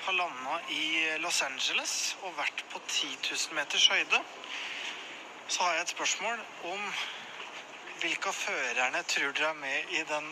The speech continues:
famøse ti tusen metersklubben? <laughs> Og hvorfor? Det vil jeg gjerne vite. Også et, eh, litt mer, eh, seriøst spørsmål.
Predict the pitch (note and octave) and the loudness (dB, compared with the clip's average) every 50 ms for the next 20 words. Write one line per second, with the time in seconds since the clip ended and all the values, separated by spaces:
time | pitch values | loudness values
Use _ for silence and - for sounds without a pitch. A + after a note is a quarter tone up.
0 | D#3+ - - - - E3 D#3 D3 C#3+ C3+ - A#2+ A2+ - - - D3 C3 - - | -8 -6 -6 -2 -2 -2 -2 0 2 2 2 2 0 0 0 0 0 0 -4 -6
1 | A#2+ A2 - - E3+ E3 E3 D#3 - - - - - - - G#3 F3+ F3+ A#3+ A#3 | -4 -4 -4 -4 -2 -2 -2 0 4 6 8 8 8 6 2 -2 -2 -2 -4 -2
2 | - - - - - - - - - - - - - - - - - - - - | -4 -10 -12 -12 -12 -10 -8 -8 -8 -8 -10 -4 -2 -2 0 0 0 -2 0 0
3 | F4+ E4 - - - - - - - - - - - - - - - - - - | 0 -2 -2 -2 -2 0 2 2 0 -2 -4 -8 -10 -12 -14 -16 -16 -14 -8 -6
4 | - - A3+ G3 - G3+ E3+ E3 E3+ F3+ - - G3+ A3+ A#3 - - - - - | -6 -4 0 0 0 2 4 4 2 4 2 2 2 2 2 0 -2 -4 -4 -6
5 | - - - - - - - - - - - - - - - - - - - - | -10 -12 -14 -12 -12 -12 -10 -10 -10 -10 -12 -12 -14 -14 -14 -16 -16 -14 -14 -8
6 | - - D#3+ F3 F3 F3+ E3+ D#3+ D#3 E3+ D#3+ - - - F#3 F#3+ F#3 F3 D3+ - | 0 2 4 6 6 6 4 6 6 4 4 4 4 0 2 2 0 0 -2 -2
7 | F3+ F3+ F#3 F#3 F3+ - E3 D#3+ - - - F3 E3+ E3 D#3+ D3+ - - D#3 D3+ | -4 -2 -4 -4 -2 -2 -2 -4 -4 -4 -2 -2 0 0 -2 -4 -4 -4 -2 0
8 | D3 D3 C#3+ - G#3 D3+ - - F3 D#3 D3+ D3 C#3 C3 - - - - - D#3+ | 0 2 2 2 0 2 2 0 0 0 0 0 -2 -2 -2 -4 -4 -6 -2 0
9 | C#3+ - - G3 A3+ A#3+ | 0 0 0 -2 -4 -4